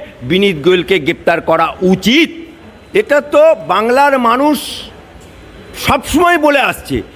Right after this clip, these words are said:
যে এটা একটা ষড়যন্ত্র এবং সঞ্জয় রায়কে বলিকা বকরা বানানো হয়েছে। আজকে যদি ষড়যন্ত্র না হবে, এই ষড়যন্ত্রের মাথা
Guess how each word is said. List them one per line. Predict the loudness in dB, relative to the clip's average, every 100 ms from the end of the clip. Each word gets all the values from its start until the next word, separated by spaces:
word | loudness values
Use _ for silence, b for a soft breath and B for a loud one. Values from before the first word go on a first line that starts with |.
| B
যে | -2 2 4
এটা | 2 0
একটা | -2 -2 0
ষড়যন্ত্র | 0 2 2 2 0 0 2 2 0 B -2
এবং | 0 0
সঞ্জয় | -2 0 2 2 4 4
রায়কে | 2 0 2 2
বলিকা | 2 0 0 0
বকরা | 0 -2 0 0 0
বানানো | 0 0 0
হয়েছে। | 0 -2 -8 B B -4
আজকে | -4 -4 -4 0
যদি | 2 0
ষড়যন্ত্র | 0 0 0 2 2 0 0 0
না | 2 2
হবে, | 2 0 -4 -8 -14 B B B
এই | 0 0
ষড়যন্ত্রের | -4 -2 0 2 0 0 2 2 4
মাথা | 2 2 2 0